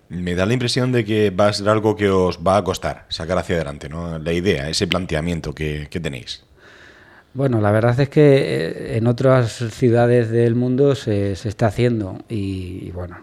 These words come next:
Speaker 2: pues ya está. Pues, bueno, pues nosotros decimos lo que pensamos. Eh, ya des-, mm, más de, de quince años de existencia de Lorca Biciudad,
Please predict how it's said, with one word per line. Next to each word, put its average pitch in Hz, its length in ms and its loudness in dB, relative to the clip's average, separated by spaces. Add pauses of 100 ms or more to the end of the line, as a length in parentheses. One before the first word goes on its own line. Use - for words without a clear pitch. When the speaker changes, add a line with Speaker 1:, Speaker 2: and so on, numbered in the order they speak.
Speaker 2:
pues 95 540 -6
ya 98 100 -4
está. 95 300 -8
Pues, 107 320 -8
bueno, 104 320 -12
pues 92 100 -14
nosotros 101 420 -6
decimos 113 400 -2
lo 98 160 -2
que 98 120 -2
pensamos. 117 640 0 (800)
Eh, 110 260 -6
ya 107 460 0
des-, 104 180 -4 (140)
mm, 123 1040 -10
más 110 320 -2
de, 110 500 0
de 110 160 -2
quince 113 320 -2
años 117 360 0
de 110 80 -4
existencia 117 580 -2
de 120 60 2
Lorca 120 280 2
Biciudad, 120 600 2